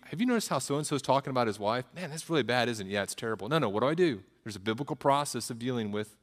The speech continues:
with sin. "Hey, brother, these are the words that you're using to, to, to talk about your wife. That, that's not esteeming her, right? You need to honor her."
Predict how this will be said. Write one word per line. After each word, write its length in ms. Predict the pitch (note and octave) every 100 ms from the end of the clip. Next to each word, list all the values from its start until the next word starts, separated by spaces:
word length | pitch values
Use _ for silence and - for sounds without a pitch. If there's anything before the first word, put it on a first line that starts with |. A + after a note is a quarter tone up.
| _ _ _ _
with 100 | B2
sin. 440 | - E3 D3 G2 F2+ _ _ _
"Hey, 240 | C#3 G2+ - _ _ _ -
brother, 300 | C3 G#2 - _ _ _ _ _ _ _ _ -
these 200 | C#3 D#3
are 40 |
the 80 | F3+
words 340 | C3+ C#3+ B2+
that 60 | B2
you're 100 | A2+
using 600 | G#2+ B2 A#2+ G#2+ F#2+ F#2 - _ -
to, 100 | -
to, 140 | - -
to 120 | - -
talk 220 | A#2+ B2+
about 100 | A2
your 100 | G#2
wife. 300 | A2 G#2 F#2
That, 160 | A#2+ -
that's 180 | D#3
not 180 | D3+ D3+
esteeming 500 | A2+ - B2+ C3+ A2
her, 180 | F#2 F2
right? 320 | F2+ G#2 D3+ - _ _ _ _ _ _ _ _ _ _ _ _ _ _ _ _ _ _ _ _ _ _
You 80 | -
need 100 | D#3
to 60 | C3
honor 380 | A2 C#3 D#3+ G2
her." 300 | F2 E2